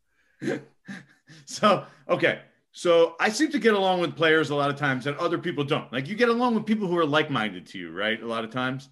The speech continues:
So I like to joke, like, "I, I'm an asshole." So I get along with the guys in the locker room that are assholes, generally, which isn't, I, isn't really true. But anyway,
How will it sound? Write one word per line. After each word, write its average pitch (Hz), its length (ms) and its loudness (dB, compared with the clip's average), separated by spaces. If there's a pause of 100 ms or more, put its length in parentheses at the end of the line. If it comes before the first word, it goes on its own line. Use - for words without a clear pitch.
(360)
So 185 100 -6
I 185 120 4
like 190 180 2
to 175 80 -4
joke, 151 320 2
like, 135 160 -4
"I, 135 220 -2
I'm 151 120 -4
an 170 60 -4
asshole." 202 300 -4
So 131 160 -8
I 123 40 -4
get 143 100 0
along 143 200 -2
with 135 80 -2
the 135 60 -6
guys 143 240 0
in 135 80 -6
the 135 60 -4
locker 170 240 0
room 113 120 -6
that 117 140 -4
are 127 80 -2
assholes, 101 480 -8 (380)
generally, 87 420 -6
which 151 180 -4
isn't, 139 360 -4
I, 139 140 -10 (240)
isn't 113 280 -6
really 104 200 -8
true. 82 180 -14
But 90 240 -10 (280)
anyway, 160 380 0